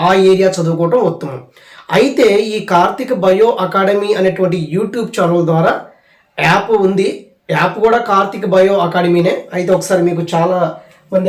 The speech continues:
అభ్యర్థులు అర్థం కావట్లేదు, ఒకసారి చూడండి. ఆ, కార్తిక్ బయో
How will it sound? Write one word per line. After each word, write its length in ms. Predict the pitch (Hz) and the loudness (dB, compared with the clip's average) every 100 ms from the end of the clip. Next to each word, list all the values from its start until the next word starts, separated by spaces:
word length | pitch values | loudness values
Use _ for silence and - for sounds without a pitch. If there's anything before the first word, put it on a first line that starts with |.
| 165 | 0
అభ్యర్థులు 320 | 170 190 175 156 | 2 2 0 0
అర్థం 180 | 190 185 | -2 0
కావట్లేదు, 420 | 170 170 170 170 247 | 0 0 0 -2 -2
ఒకసారి 240 | 160 185 160 | -4 -6 -4
చూడండి. 320 | 175 175 180 160 147 - _ _ _ - 180 | -2 -2 0 -2 -4 -14 _ _ _ -12 -6
ఆ, 40 | 160 151 143 - | -4 -6 -8 -4
కార్తిక్ 540 | 185 196 226 233 226 190 180 | 0 0 -2 -6 -6 -2 0
బయో 260 | 180 202 | 2 2